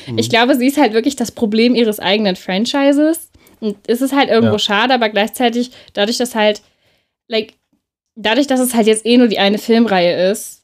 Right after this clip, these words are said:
Speaker 2: Und ich weiß halt nicht, ob die Marauders-Serie jemals kommen wird, ob die war mal geplant, keine Ahnung.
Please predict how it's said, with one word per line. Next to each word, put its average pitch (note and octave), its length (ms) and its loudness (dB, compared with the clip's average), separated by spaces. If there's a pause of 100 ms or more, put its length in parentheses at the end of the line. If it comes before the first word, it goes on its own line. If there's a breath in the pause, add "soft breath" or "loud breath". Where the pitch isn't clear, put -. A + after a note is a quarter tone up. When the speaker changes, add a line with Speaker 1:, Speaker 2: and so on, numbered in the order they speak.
Speaker 2:
Und G#3+ 100 -8
ich G3+ 80 -8
weiß B3 160 0
halt D4+ 120 2
nicht, C#4 200 4
ob G#3+ 160 -4
die A#3 380 0 (580)
Marauders-Serie G#3+ 840 2
jemals G3+ 400 0
kommen A3 280 2
wird, B3 340 2
ob - 120 -20
die F#3 120 -6
war F3+ 100 0
mal G#3 100 0
geplant, F#3+ 400 -4
keine G3 180 -4
Ahnung. G#3 300 2